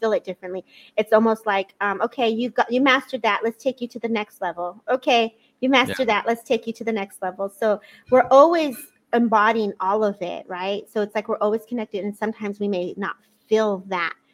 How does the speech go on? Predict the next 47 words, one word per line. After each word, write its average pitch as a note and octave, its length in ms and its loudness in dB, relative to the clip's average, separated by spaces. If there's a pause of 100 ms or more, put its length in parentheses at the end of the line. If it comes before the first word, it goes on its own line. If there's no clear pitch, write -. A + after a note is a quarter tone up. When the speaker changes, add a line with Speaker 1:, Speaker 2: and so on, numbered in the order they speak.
(280)
Speaker 1:
because B3+ 260 2
it G#3+ 180 4
was G3+ 160 -2
coming G#3+ 300 -2
in G3 120 0
so G#3 140 -4
strong G3+ 380 -4
in G3 100 -6
a F3+ 80 -8 (140)
different G#3 400 -2
way. F#3+ 320 -6 (360)
So A#3 100 4
then G#3+ 140 2
we, G3+ 280 0
we A3+ 260 0
as G3+ 100 0
mediums, G#3 480 -2 (200)
for G#3+ 140 0
me, A3 480 -2
I G3 120 2
was A3 120 -2
like, G#3+ 180 -2
"Oh F#4+ 120 0
my F#4+ 120 0
God, F#4 240 -4
I'm F4 60 -4
not F4+ 180 -4
connecting. F4 460 -4
Oh, E4+ 160 -4
I D#4+ 40 -6
hope F4 180 -2
I F4 80 -4
can D#4+ 260 0
do F#4 140 2
a E4+ 80 -2
reading." F4+ 400 0 (400)
We're C#4 80 2
like, D#4+ 160 4
"Oh F4 60 6
my E4 180 6
gosh, D#4+ 200 2
I D4+ 80 0
hope D4 220 2
I C4+ 80 0
feel, D4 360 4
like, A#3+ 200 -2
s-, - 120 -20